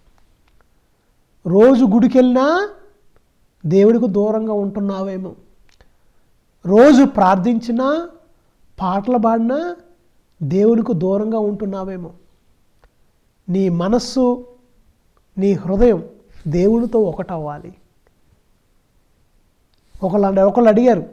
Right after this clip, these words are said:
"చెరువులో ఉన్న చేప పిల్లకి జిడ్డు ఉంటుందా, ఉండదా?" అదేం ప్రశ్న అండి? ప్రతి చేపకి జిడ్డు ఉంటుంది కదా చెరువులో, కానీ చేప ఉండేది నీళ్ళల్లోనే కదా.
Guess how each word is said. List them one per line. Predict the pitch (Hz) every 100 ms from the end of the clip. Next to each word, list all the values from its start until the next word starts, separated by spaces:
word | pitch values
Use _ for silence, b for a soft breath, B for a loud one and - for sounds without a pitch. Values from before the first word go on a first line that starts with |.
| - _ _ _ - 233
"చెరువులో | 240 285 302
ఉన్న | 285 247
చేప | 247 - 202 220 233
పిల్లకి | 240 226 226 190 160 - _ _ _ _ _ _ _ _ _ _ _ _ _ 175
జిడ్డు | 139 180 175
ఉంటుందా, | 254 208 202 247
ఉండదా?" | 240 202 202 208 - - - _ - _ - _ _ _ _ _ _ _ - - - - -
అదేం | 156 202 226
ప్రశ్న | 226 226 226
అండి? | 220 214 214 220 - _ _ _ _ _ _ 151
ప్రతి | 156 202
చేపకి | - 196 202 220 247
జిడ్డు | 170 165 156
ఉంటుంది | 214 196 190
కదా | 180 175
చెరువులో, | 180 202 190 185 180 - _ _ _ _ _ _ -
కానీ | 269 320 - -
చేప | - - 202 226 269
ఉండేది | 320 277 277 262
నీళ్ళల్లోనే | 196 247 294 285 185 147
కదా. | 143 147 -